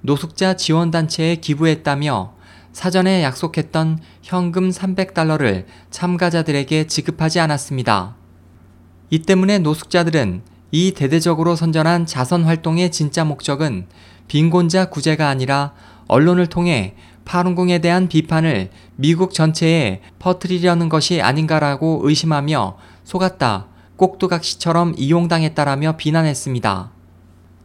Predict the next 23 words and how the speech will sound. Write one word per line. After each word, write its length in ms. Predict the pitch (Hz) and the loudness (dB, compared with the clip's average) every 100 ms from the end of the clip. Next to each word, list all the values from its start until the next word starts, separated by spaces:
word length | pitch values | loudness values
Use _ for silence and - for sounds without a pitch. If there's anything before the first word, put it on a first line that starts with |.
| - | -16
천 180 | - 202 | -2 0
씨는 480 | 190 196 196 123 107 | 2 2 2 0 -2
이전에도 720 | 139 185 175 160 120 92 92 - - | 0 2 2 2 0 0 -6 -16 -6
뉴욕타임즈 720 | 123 170 190 190 180 175 165 | 2 4 4 0 0 0 2
인수를 500 | 170 156 156 165 175 | 2 2 -2 0 0
협상하겠다고 840 | 160 - 190 180 175 160 156 156 | 0 -4 -2 -2 -2 -2 0 -2
선언하고 800 | 156 160 147 139 131 151 98 95 - - - | -2 -2 -2 -4 -2 -2 -2 -4 -16 -20 -6
기자회견 640 | 147 175 170 175 165 160 | -2 0 0 2 0 2
자리에 540 | 156 147 147 160 160 160 - - | 2 0 0 0 -2 -6 -20 -6
이 240 | 151 180 | -2 -2
두 120 | - 156 | 0 2
명의 360 | 170 165 165 | 2 4 2
여성을 360 | 147 160 160 170 | 0 0 0 0
등장시켜 840 | 151 151 151 - - 127 95 87 - - - | -2 -2 -2 -4 -4 -2 -2 -4 -16 -20 -14
파룬궁 540 | - 180 180 175 185 | -2 0 0 0 0
비판을 500 | 156 147 - 151 165 | 0 -4 0 0 2
시도한 380 | 165 - 180 170 | 0 -2 0 0
바 80 | 160 | 0
있습니다. 640 | 143 - 131 113 101 92 - - - - - - - - - | -2 -4 -4 0 0 0 -10 -20 -20 -20 -20 -20 -20 -20 -16
당시 520 | - 170 160 196 120 101 | -2 0 2 2 0 0
미국의 380 | 151 160 190 190 | 0 2 0 0
소리방송 640 | 196 180 170 160 180 170 | 0 0 2 2 0 -2
브이오에이는 880 | 160 160 170 165 156 151 139 95 | 0 2 4 2 2 0 -2 -4